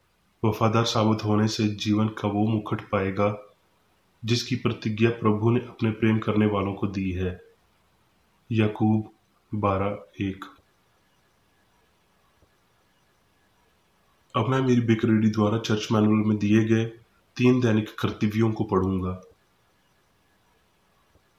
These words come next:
दैनिक प्रार्थना।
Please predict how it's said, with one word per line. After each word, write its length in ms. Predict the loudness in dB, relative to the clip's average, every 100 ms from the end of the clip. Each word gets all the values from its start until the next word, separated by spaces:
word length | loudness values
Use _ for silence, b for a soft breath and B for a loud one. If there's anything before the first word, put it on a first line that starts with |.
| _ _ _ _ _ _ _ _ _ _ _ _ _ _ _ _
दैनिक 380 | 2 4 4 0
प्रार्थना। 640 | -2 -2 -2 -4 -10 -12